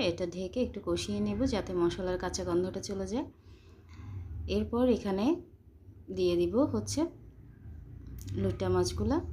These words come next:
তো লইট্টা মাছ যেহেতু নরম মাছ, তো এটা একসাথে দিয়ে এখানে আমি পানি দিয়ে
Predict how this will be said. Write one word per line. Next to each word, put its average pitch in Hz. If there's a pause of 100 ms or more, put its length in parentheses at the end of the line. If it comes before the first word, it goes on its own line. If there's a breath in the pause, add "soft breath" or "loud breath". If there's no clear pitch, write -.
(320 loud breath)
তো - (120)
লইট্টা 214
মাছ 226 (140)
যেহেতু 233 (440)
নরম 202
মাছ, 285 (140)
তো - (120)
এটা 185 (580 loud breath)
একসাথে 196 (140)
দিয়ে 202 (240)
এখানে 185
আমি 180 (280)
পানি 180
দিয়ে 202